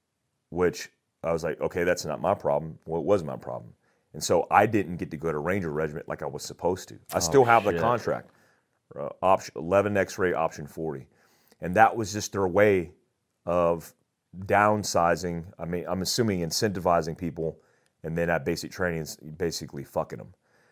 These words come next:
Speaker 1: And they told me I couldn't go, and I, I didn't have any other options.
Speaker 2: Shit.
Speaker 1: So I picked up the f-, a phone and called my uncle at the time, who was a sergeant major in the infantry, and said, "Hey, I don't know what's going on, but this has happened."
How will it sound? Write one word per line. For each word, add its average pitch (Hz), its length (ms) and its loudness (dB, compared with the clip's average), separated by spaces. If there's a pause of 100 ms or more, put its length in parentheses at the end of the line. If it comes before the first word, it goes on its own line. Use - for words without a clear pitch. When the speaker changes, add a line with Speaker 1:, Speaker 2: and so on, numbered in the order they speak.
(280)
Speaker 1:
And 82 440 0 (880)
they 90 140 0
told 95 180 -2
me 92 80 2
I - 20 4
couldn't 87 220 -2
go, 98 400 4
and 85 120 -2
I, 85 220 -4
I 98 100 2
didn't 98 160 -2
have 101 200 0
any 95 180 -2
other 85 180 0
options. - 600 -2
Speaker 2:
Shit. - 760 -12
Speaker 1:
So - 180 -4
I 98 80 2
picked - 320 0
up 117 180 2
the - 80 -2
f-, - 160 -20 (140)
a 82 60 -12
phone 87 420 0 (760)
and 87 120 -4
called 101 300 4
my 90 160 2
uncle 95 340 0
at 73 80 -2
the - 60 -8
time, 80 320 -4
who 82 100 -6
was 76 120 -4
a 67 40 -12
sergeant 85 320 -2
major 78 580 -4
in 80 80 -10
the 78 140 -6
infantry, 78 400 -10 (640)
and 85 140 -8
said, 85 200 2
"Hey, 92 380 2 (100)
I 85 80 0
don't 98 160 -2
know 90 120 -2
what's 85 220 -2
going 80 240 -2
on, 80 440 -4
but 71 180 -14
this 87 160 -4
has 82 100 -10
happened." 82 480 0